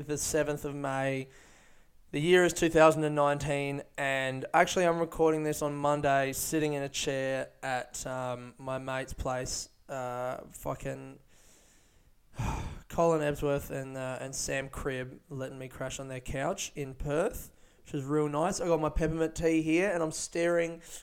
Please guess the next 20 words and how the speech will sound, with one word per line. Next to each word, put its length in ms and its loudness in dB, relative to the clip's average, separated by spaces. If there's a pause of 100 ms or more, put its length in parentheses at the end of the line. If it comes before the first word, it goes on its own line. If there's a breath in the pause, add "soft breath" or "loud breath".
(140 loud breath)
out 240 0
the 100 -2
window, 680 -2 (420 soft breath)
um, 480 -6 (260)
at, 140 -10 (300)
at 220 6
what 280 6
is 260 0 (120)
to 100 -6
be, 140 -4
this 260 -4
place 280 2
is 100 2
on 200 4
a 80 4
fucking 400 0
steep 520 0
ass 240 6
hill, 240 4
man. 320 -4